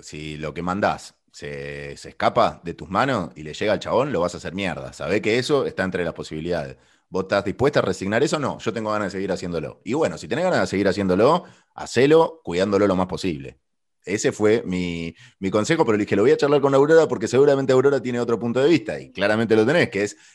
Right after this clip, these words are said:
tenés que hablar todo con tu pareja porque si no esa pareja está mal, porque tien-, te-, tienen que tener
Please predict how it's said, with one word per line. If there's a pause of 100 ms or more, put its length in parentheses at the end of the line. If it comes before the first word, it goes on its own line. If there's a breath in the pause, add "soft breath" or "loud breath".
(180 soft breath)
tenés
que
hablar
todo
con
tu
pareja
porque
si
no
esa
pareja
está
mal,
porque (140)
tien-,
te-,
tienen
que
tener